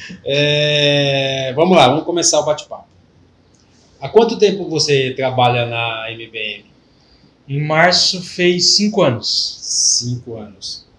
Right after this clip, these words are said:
Speaker 1: E você já passou por, por quais setores aqui?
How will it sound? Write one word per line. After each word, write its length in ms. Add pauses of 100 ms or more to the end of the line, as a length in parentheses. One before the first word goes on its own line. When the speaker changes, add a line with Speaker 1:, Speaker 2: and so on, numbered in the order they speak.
(320)
Speaker 1:
E 80
você 560
já 160
passou 440
por, 560
por 200
quais 220
setores 640
aqui? 220